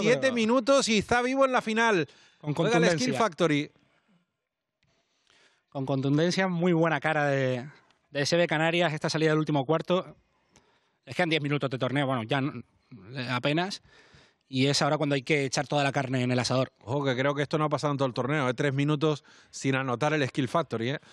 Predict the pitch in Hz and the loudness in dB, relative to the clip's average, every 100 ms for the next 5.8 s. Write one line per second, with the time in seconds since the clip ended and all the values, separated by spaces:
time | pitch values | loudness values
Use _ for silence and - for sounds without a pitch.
0 | - - 151 156 135 139 131 175 180 170 | -20 -8 -4 -2 -2 0 0 0 0 0
1 | 165 160 156 180 160 147 156 - - - | 0 2 2 4 2 0 -8 -20 -20 -20
2 | - 120 156 190 185 196 185 180 180 131 | -8 -2 2 4 4 4 6 4 4 2
3 | 170 170 185 170 190 185 196 185 180 175 | 2 2 0 2 2 4 4 2 2 2
4 | - - - 139 156 196 196 190 190 175 | -2 -18 -8 -4 0 2 2 2 2 2
5 | 175 190 190 190 196 - 190 185 | 2 2 2 4 2 2 2 0